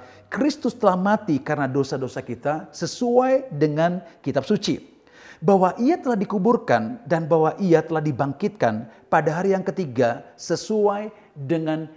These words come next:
kitab suci." Paulus menceritakan kepada jemaat Korintus bahwa Yesus sudah mati buat mereka,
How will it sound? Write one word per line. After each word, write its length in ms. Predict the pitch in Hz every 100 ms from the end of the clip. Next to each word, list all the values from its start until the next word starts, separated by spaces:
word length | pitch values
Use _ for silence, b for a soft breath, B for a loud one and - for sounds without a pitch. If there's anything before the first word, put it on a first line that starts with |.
| _ -
kitab 320 | 156 135 -
suci." 320 | 123 120 104 B B B B
Paulus 320 | 226 262 320
menceritakan 640 | 233 240 240 - 254 233 208
kepada 320 | - 170 160
jemaat 320 | 156 143 -
Korintus 400 | 139 131 127 160 147
bahwa 720 | 120 127 117 127 117 120 196 B B B B
Yesus 640 | 202 233 233 226 349 -
sudah 160 | 220 202
mati 480 | 202 247 311 320 214
buat 240 | 139 135
mereka, 640 | 117 117 104 - 104 113